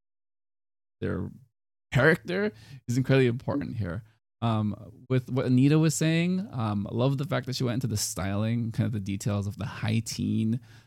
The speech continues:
um, uh, styling. In the music video, they actually have a variety of different concept, um, costumes. The one that stood out was the suit,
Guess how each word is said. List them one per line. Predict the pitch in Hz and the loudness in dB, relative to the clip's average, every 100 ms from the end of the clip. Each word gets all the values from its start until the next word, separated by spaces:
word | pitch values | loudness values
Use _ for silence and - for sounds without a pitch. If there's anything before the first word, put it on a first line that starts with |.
| _ - | _ -4
um, | 104 95 95 101 - - | -2 -2 -4 -8 -12 -10
uh, | 107 | -6
styling. | 107 92 95 104 - | -4 -4 -2 -2 2
In | 185 | 4
the | 185 | 4
music | 127 151 | 4 2
video, | 156 160 170 | 0 0 0
they | 135 | 0
actually | 160 208 139 | -2 0 0
have | 113 | 0
a | |
variety | 98 80 98 123 139 | 0 0 0 2 2
of | 143 | 2
different | 143 135 139 | 0 -2 -2
concept, | 143 147 151 156 - | -2 0 -2 -2 -2
um, | 113 107 101 - - - | 0 0 -4 -6 -10 0
costumes. | 120 - 160 175 - - _ _ _ _ _ - | 2 4 2 2 -2 -12 _ _ _ _ _ -2
The | 120 | 0
one | 143 | 0
that | 123 | 0
stood | - 120 | 0 4
out | 117 - | 4 2
was | 113 | -2
the | - | -2
suit, | - - 220 - | -4 -2 -2 -4